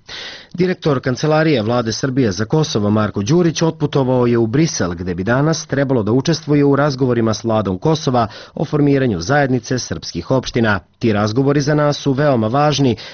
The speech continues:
jer je zajednica jedna od institucija na kojoj će naš narod počivati u budućnosti na Kosovu”, rekao je Đurić pred razgovore u Briselu. A Savet bezbednosti Ujedinjenih nacija raspravljaće danas o stanju na Kosovu i novom izveštaju generalnog sekretara Ban Ki-moona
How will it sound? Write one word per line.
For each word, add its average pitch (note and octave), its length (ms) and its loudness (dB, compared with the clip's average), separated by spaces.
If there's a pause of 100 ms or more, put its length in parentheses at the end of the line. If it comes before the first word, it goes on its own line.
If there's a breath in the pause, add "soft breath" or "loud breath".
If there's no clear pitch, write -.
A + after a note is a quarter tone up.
(120)
jer F#3 140 2
je D3 60 2
zajednica D3 560 0
jedna B2 340 2
od F#2 120 -2
institucija D#3+ 880 0
na C3+ 140 0
kojoj A#2+ 300 0
će C#3 200 0
naš C3+ 300 0
narod C#3 360 0
počivati C#3+ 600 0
u F2 40 2
budućnosti G2+ 580 0
na E2+ 100 -2
Kosovu”, A#2+ 540 0 (300 loud breath)
rekao D#3+ 360 0
je E2 100 -2
Đurić D3 480 2
pred D3+ 300 -2
razgovore E2 520 -4
u E2+ 80 -4
Briselu. G#2+ 540 0 (160)
A G#2+ 100 -4
Savet G2 320 -2
bezbednosti A#2 600 -2
Ujedinjenih G#2+ 480 0
nacija D3+ 480 0 (320 loud breath)
raspravljaće D#3+ 640 0
danas D3+ 420 0
o D3+ 80 0
stanju C3+ 500 0
na F2+ 100 -2
Kosovu D3 720 0
i D#3 140 2
novom C#3 400 4
izveštaju B2+ 520 0
generalnog G#2+ 500 0
sekretara C3+ 680 0
Ban A2+ 320 -2
Ki-moona C3+ 640 2